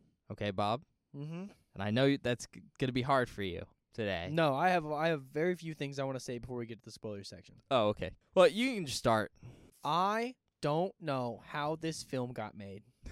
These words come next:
Speaker 1: <laughs>
Speaker 2: I do not understand.
Speaker 1: All right, Bob, I can tell you.
Speaker 2: Who saw
Speaker 1: Money! <laughs>
Speaker 2: Halloween, or Halloween, Jesus Christ. Oh my God, I'm so angry. I'm, my, my
Speaker 1: <laughs>
Speaker 2: brain's hazing 'cause I'm angry.
Speaker 1: <laughs>
Speaker 2: I don't know who saw Friday the thirteenth Part four,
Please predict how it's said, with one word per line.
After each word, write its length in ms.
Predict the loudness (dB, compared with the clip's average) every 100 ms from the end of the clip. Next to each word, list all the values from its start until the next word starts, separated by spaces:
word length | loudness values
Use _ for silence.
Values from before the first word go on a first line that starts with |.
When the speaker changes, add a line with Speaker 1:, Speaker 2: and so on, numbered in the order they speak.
| -12 -10 8
Speaker 1:
<laughs> 80 | 10 10 8 8 6 2 4 2 4
Speaker 2:
I 260 | 4 4
do 240 | 0 -2 0
not 220 | 2 2
understand. 760 | -2 -2 -2 -4 -4 -6 -12 _ -2
Speaker 1:
All 80 | 0
right, 100 | 2
Bob, 220 | 2 0 -4
I 100 | -6
can 100 | -4
tell 200 | 0 0
you. 220 | 0 -4 -10 _ _ _ _ -14 0
Speaker 2:
Who 240 | 2 2
saw 580 | 0 0 4 6 4 0 _ -8
Speaker 1:
Money! 840 | 4 8 8 8 10 12 12 12 12
<laughs> 1000 | 4 -8 -2 -2 -4 -14 -14 _ _ _
Speaker 2:
Halloween, 640 | -8 -2 0 0 -2 -4 -6
or 80 | -8
Halloween, 420 | -6 -8 -8 -10 -10
Jesus 240 | -12 -12
Christ. 440 | -8 -8 -8 -12 -14
Oh 60 |
my 140 | -14 -14 -14
God, 140 | -14
I'm 60 | -12
so 200 | -12 -10
angry. 360 | -10 -12 -14 -14
I'm, 100 | -10 -8
my, 140 | -6
my 240 | -6 -8 -8 -12
Speaker 1:
<laughs> 140 | -8
Speaker 2:
brain's 320 | -2 -2 -2
hazing 460 | -8 -6 -6 -8 -12
'cause 120 | -12
I'm 100 | -4
angry. 400 | 4 6 6 0 -16
Speaker 1:
<laughs> 600 | 2 6 6 4 -2 -2
Speaker 2:
I 80 | 2
don't 100 | 4
know 140 | 6 6
who 260 | 6 4
saw 400 | 4 6 8 6
Friday 240 | 4 2 2
the 40 | 2
thirteenth 320 | -4 -4 -2
Part 180 | -4 2
four, 300 | 4 4